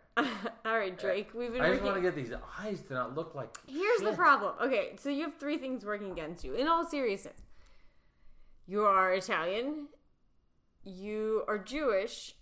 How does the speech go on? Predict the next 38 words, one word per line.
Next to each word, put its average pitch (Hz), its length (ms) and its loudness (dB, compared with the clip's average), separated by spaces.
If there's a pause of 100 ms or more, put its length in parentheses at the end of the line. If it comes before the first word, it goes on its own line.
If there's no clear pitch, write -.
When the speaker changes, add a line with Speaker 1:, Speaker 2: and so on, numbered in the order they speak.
(400)
Speaker 1:
and 202 300 -6
you 220 340 -6 (100)
work 185 140 0
Speaker 2:
Like 131 180 6
Speaker 1:
up, - 60 -10
Speaker 2:
basketball. 104 760 0
Speaker 1:
and 208 380 0
you 254 160 2
wake 262 280 8
up 226 280 4 (420)
in 220 120 0
the 208 60 -6
middle 160 300 -8
of 175 140 -18
the 190 60 -8
night, - 500 -8 (400)
and 247 200 4
you 285 280 0
have 247 720 4 (100)
Speaker 2:
Number 143 320 4
Speaker 1:
you 359 120 6
Speaker 2:
three 440 100 10
Speaker 1:
ha-, 339 160 12
Speaker 2:
is 220 180 -2
the 202 60 -10
killer. 254 400 0
Speaker 1:
you 330 160 6
have 370 400 8
eye 277 280 8
bags 220 500 2 (100)
that 220 240 0 (760)
I 220 140 8
am 285 180 2
also 277 420 2
Italian. 185 540 -4 (100)
I 247 120 -2
do 214 220 -6
not 185 200 2